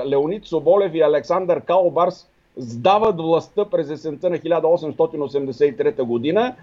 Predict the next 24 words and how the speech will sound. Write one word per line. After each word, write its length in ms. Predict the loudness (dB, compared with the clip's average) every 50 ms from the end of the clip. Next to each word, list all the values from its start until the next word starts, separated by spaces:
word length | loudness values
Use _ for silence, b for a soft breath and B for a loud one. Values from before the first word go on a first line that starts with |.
| b b b b b b 0
те 120 | 0 2
си 220 | 2 0 -4 -4 -4 _
тръгват, 480 | 2 2 2 2 2 0 -4 -4 -2 -2
защото 540 | -2 -2 -2 -2 -2 -2 -2 -2 0 -2 -2
България, 840 | 0 0 0 0 0 0 0 2 2 4 4 4 4 4 4 2 0 _ _ _ _ _ _ _ _ -6
а, 160 | -2 0 0 0 2
обещава 720 | 2 0 2 2 0 0 0 0 0 2 2 2 2 0
българските 580 | 0 -2 -4 -4 -4 -8 -10 -10 -10 -6 -6 -6
политици 560 | -6 -6 -6 -6 -6 -6 -8 -10 -6 -4 -2
на 160 | 0 2 2
Руското 360 | 2 0 -2 -4 -8 -8 -8 -6
дипломатическо 840 | -6 -6 -4 -4 -4 -4 -4 -4 -6 -8 -8 -8 -6 -2 2 2
агентство 500 | 2 2 4 2 2 2 0 -4 -6 -6
в 60 | -6 -2
София, 380 | 0 0 0 2 2 -2 -2
чрез 280 | -2 -2 -4 -4 -2 0
него 220 | 0 0 2 2
на 100 | 0 0
Петербург, 560 | 0 0 0 0 0 -2 -2 -2 -2 -4 -6 -6 -4
че 140 | -6 -4
ще 220 | -4 -4 -6 -8 -6
се 260 | -4 -4 -4 -2 0
промени 400 | 2 2 2 2 0 -2 -4 -4
след 260 | -4 -2 -2 -2 -2